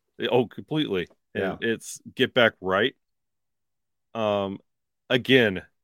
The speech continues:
Speaker 1: we've talked about the Avs have figured out that their third period is their weak spot. No, they haven't. That's why we'll have one point instead of two. This is a get back right game.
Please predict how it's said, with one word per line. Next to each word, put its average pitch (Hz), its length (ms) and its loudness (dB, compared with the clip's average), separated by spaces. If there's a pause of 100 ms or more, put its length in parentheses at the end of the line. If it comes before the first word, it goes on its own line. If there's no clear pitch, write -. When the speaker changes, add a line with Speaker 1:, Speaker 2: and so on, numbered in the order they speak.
(580)
Speaker 1:
we've 113 260 -4
talked 120 280 0
about 117 220 2
the 123 120 0
Avs 170 300 6
have 113 100 -8
figured 131 320 0
out 123 320 6
that 107 160 -8
their 104 180 -4
third 120 300 -6
period 110 360 -4
is 92 220 -10
their 95 140 -8
weak 98 280 -8
spot. - 320 -8
No, 95 320 -4 (680)
they 117 80 -4
haven't. 123 300 4 (420)
That's - 720 -20
why 107 100 -2
we'll 101 220 0
have 101 200 2
one 117 180 2
point 127 260 2
instead 127 200 -4
of - 60 -16
two. 160 260 -2 (720)
This 127 160 -8
is 143 60 -6
a 127 120 8
get 110 300 2
back 107 260 6
right 98 340 0
game. 85 240 -4